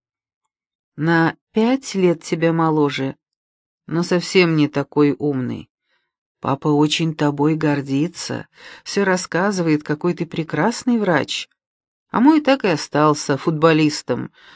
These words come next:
И детям голову заморочил футболом, сам их тренирует. Вот они, близнецы,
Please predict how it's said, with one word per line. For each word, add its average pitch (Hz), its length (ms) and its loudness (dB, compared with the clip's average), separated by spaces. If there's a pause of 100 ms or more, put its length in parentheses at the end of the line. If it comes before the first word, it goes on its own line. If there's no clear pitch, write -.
(280)
И 160 120 -2
детям 269 540 8
голову 254 380 6
заморочил 233 640 4
футболом, 196 760 2 (140)
сам 202 380 2
их 190 160 -2
тренирует. 160 760 0 (500)
Вот 277 300 2
они, 127 220 2
близнецы, 170 800 -2